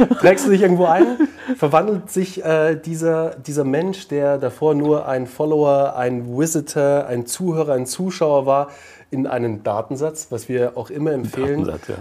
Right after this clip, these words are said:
Speaker 1: um diesen Datensatz dann kontaktierbar zu machen. Und das ist dann bei dir passiert. Da hat dich dann wahrscheinlich eine nette Dame aus unserem Team angerufen
Speaker 2: Genau.
Speaker 1: und, äh, gefragt, ob das alles bei dir angekommen ist und ob du denn Interesse hättest,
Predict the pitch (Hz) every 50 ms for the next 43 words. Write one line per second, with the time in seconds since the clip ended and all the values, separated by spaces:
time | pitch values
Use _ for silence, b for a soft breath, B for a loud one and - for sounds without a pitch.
0 | - _ - 143 135 131 127 135 - - - 143 147 165 143 - 120 123 139 -
1 | - 120 120 120 120 - 120 123 123 - - 131 120 117 - - 131 123 123 -
2 | - 175 160 135 110 - - 117 120 123 - 139 127 123 123 - 127 131 139 127
3 | - 131 123 127 123 123 123 131 127 - 127 - 151 135 - 110 104 110 - -
4 | 120 - - 123 120 120 113 - 127 127 135 143 143 - B B B B B B
5 | B B - 123 120 123 123 123 127 139 143 143 147 127 123 127 151 160 151 139
6 | 139 127 120 123 117 120 - 170 185 185 - 151 170 175 160 165 185 180 - 202
7 | 202 196 - 170 170 165 175 180 175 - 185 170 165 165 156 156 151 147 - 160
8 | 160 156 - 127 - - 123 - 147 143 135 - 160 147 170 - 156 165 160 156
9 | - 160 151 151 151 156 160 156 - - - 139 131 - 170 165 - 170 139 135
10 | 123 123 117 - 104 98 101 - - 131 131 143 - 175 170 175 -